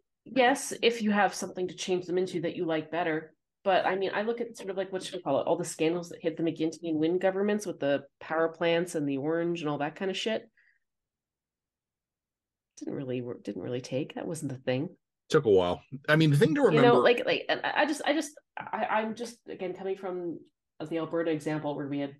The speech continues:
Speaker 1: basically one party rule for an exceptional amount of time. People have a high tolerance for corruption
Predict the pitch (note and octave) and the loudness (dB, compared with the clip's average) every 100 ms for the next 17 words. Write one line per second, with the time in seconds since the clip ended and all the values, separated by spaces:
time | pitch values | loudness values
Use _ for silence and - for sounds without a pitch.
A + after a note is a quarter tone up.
0 | _ _ D3+ C#3+ C#3+ C#3 C#3+ C#3+ D3 C#3 | _ _ -6 -4 -4 -4 -2 -4 -4 -6
1 | C3+ C#3 D3 - C#3+ C#3+ - - - D3 | -4 -4 -4 -6 -8 -10 -10 -12 -10 -8
2 | C#3 C3+ C3+ - - G3+ C#3 D3 - _ | -8 -8 -10 -12 -8 -6 -4 -8 -16 _
3 | _ _ _ _ A3+ F4 F#4 G4+ A3 A3 | _ _ _ _ -6 -2 2 2 4 0
4 | A#3+ F#3 F3+ F#3 E3+ D#3 - D3 - D#3 | 0 0 2 2 0 -4 -8 -8 -8 -4
5 | D3 D3+ - C4+ D4+ | 0 0 0 0 -2